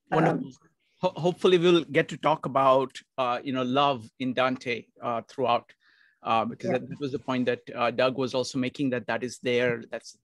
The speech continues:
Speaker 1: theme that is there throughout. Uh, next up is going to be Madeline, David, and Peter.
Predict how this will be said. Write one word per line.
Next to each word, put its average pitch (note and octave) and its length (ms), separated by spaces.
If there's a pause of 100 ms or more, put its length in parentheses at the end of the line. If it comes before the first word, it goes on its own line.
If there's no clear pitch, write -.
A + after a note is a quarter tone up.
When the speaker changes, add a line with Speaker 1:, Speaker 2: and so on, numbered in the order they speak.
Speaker 1:
theme A#2+ 220
that A2+ 160
is G#2+ 120
there A2+ 160
throughout. - 420 (800)
Uh, B2 120
next D3 300
up G3 180
is C#3 120
going D3 280
to D#3+ 80
be D3 420
Madeline, D3+ 540
David, D3 420
and C3+ 220
Peter. A#2 280